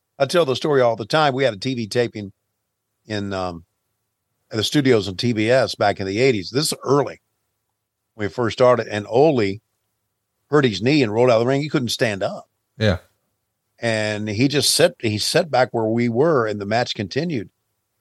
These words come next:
Speaker 1: And he had, they had to help him up. He limped off. And he worked Columbus, Georgia that night.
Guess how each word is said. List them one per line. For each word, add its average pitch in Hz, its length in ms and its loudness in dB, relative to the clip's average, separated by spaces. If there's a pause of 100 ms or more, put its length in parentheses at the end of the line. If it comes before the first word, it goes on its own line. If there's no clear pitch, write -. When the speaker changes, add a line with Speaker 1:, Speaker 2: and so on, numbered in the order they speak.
Speaker 1:
And 107 440 0
he 120 180 -2
had, 117 380 2
they 117 200 0
had 113 280 4
to 113 80 2
help 120 200 2
him 117 140 -2
up. 147 160 2
He 113 80 -2
limped 110 260 -6
off. 151 260 -2 (600)
And 110 140 -2
he 143 140 2
worked 139 280 2
Columbus, 120 400 0
Georgia 139 360 0
that 123 160 0
night. 147 280 -10